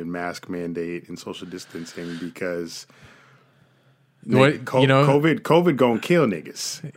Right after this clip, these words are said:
Speaker 1: We
Speaker 2: Yeah.
Speaker 1: not gonna escape a virus. So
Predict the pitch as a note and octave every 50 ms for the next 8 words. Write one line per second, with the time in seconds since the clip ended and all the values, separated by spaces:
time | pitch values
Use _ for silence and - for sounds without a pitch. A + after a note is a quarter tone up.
0 | _ _ - A2+ B2+ C3 C#3 C#3+ C#3+ D3 C#3+ C#3 C#3+ C3+ B2 A2+ G#2 - - -
1 | C3+ C3+ B2+ - A2 F#2 G2 G2 A#2 C3 A2 - - - - - - - - -
2 | - _ - - - - A#2 A2 G#2 G2+ G2+ G2 F#2+ -